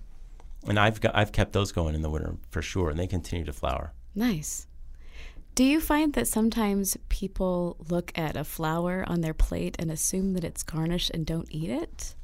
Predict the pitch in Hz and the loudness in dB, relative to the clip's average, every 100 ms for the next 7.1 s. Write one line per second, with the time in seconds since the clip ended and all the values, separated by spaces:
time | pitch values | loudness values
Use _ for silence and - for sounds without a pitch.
0 | - 139 160 143 95 - - 123 113 120 | 2 6 8 8 6 4 -2 -2 0 0
1 | - 117 113 170 156 135 131 101 101 98 | 4 4 4 4 4 4 2 2 0 0
2 | 87 - - - - - - - - - | -2 -2 -8 -12 -18 -16 -16 -14 -14 -14
3 | - - - - - - - - - - | -16 -18 -18 -16 -14 -14 -14 -14 -6 2
4 | 135 98 92 113 - - 101 - 139 110 | 6 6 4 2 -2 0 2 4 4 4
5 | 110 113 101 95 101 95 92 82 - 85 | 2 0 2 2 4 4 4 2 -4 -6
6 | 87 - - 95 87 82 - 95 85 - | -6 -6 0 2 2 0 2 2 2 -2
7 | - | -4